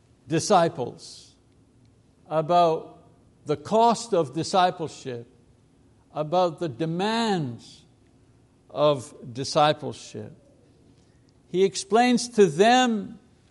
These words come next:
and to all of us that being a disciple of His will be demanding. And in this passage, he outlines three things that being a Christian dema-, uh, disciple demands of a person.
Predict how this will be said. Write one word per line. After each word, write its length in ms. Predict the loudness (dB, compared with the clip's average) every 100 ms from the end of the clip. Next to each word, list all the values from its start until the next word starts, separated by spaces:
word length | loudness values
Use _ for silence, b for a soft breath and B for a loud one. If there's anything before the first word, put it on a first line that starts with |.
| -8
and 260 | -6 -6 0
to 140 | 0
all 300 | 4 4 6
of 120 | 6
us 580 | 6 8 6 2 -8 -18 b b b b -4
that 240 | -4 -2
being 280 | 0 2 2
a 40 |
disciple 720 | 0 -2 0 4 4 2 0
of 120 | 0 0
His 460 | 6 8 6 4
will 160 | 0 0
be 200 | -2 -2
demanding. 920 | 0 0 0 2 2 2 0 -6 -12 b b b b
And 160 | -4 0
in 180 | 2 4
this 180 | 4
passage, 600 | 2 2 4 4 2 -4 0
he 180 | 4
outlines 720 | 6 4 4 2 2 0 -6
three 340 | -12 -4 0 0
things 500 | 0 -2 0 -2 -2
that 240 | -4 -4
being 440 | -4 -2 0 -2 -6 b b
a 140 | -4 -4
Christian 560 | 0 -2 -2 -4 -2
dema-, 360 | 0 0 -2 0
uh, 260 | 2 4 2
disciple 720 | 0 -2 2 2 2 0 -2
demands 720 | 0 0 2 0 2 0 0
of 220 | -2 -2
a 60 | -2
person. 680 | 2 4 4 2 -8 -8